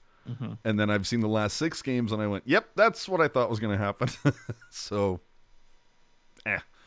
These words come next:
Speaker 2: Uh, let me ask
Speaker 1: I mean,
Speaker 2: you
Speaker 1: they're,
Speaker 2: th-
Speaker 1: they're still not quite there that yet,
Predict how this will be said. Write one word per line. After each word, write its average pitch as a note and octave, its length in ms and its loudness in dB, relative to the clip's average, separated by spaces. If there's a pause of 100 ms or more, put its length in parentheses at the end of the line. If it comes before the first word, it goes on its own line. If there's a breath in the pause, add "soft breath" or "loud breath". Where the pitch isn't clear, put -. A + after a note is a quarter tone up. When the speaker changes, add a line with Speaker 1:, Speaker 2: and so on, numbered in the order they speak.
(420 soft breath)
Speaker 2:
Uh, A2+ 480 4
let B2 120 2
me F#3 120 0
ask E3+ 140 4
Speaker 1:
I - 20 2
mean, D3+ 80 6
Speaker 2:
you C#3+ 60 6
Speaker 1:
they're, D3+ 100 8
Speaker 2:
th- B2 220 -6
Speaker 1:
they're D3+ 140 4
still G3 220 2
not C#3 220 4
quite G#2+ 300 -2
there F#2 260 -2
that E2+ 220 -10 (140)
yet, G#2+ 280 -6